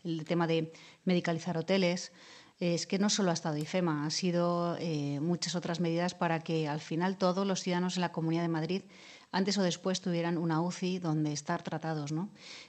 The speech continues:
Pero la economía, evidentemente, es algo que siempre nos ha movido en Madrid. Nosotros somos el motor económico de España y lo vamos a seguir siendo,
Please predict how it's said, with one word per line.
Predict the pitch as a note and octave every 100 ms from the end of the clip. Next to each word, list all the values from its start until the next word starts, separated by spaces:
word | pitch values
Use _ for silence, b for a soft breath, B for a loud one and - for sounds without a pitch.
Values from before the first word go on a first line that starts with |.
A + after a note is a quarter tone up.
| B
Pero | G3+ F#3+
la | F3
economía, | F3 F#3 F#3 G3+ G#3+
evidentemente, | G3 F3+ F3+ E3+ F3+ F3+ F#3+ F#3
es | D#3+ -
algo | F3 F3
que | E3+
siempre | F3 E3+
nos | E3+ D#3+
ha | E3+
movido | D#3+ D#3+ E3
en |
Madrid. | D#3+ D3+ E3 G#3+ A3+ b b b b
Nosotros | F3+ F3 F3 F3+
somos | F3+ F#3 F#3+
el | F#3+
motor | F3 E3 F#3
económico | G3 F3+ F#3 G3 F3
de | D#3+
España | D#3+ F3+ G3+ E3+ -
y | F3+
lo | F3 E3
vamos | E3 F#3+
a | F#3+
seguir | E3+ D#3+
siendo, | D#3+ E3+ E3+ F3 B3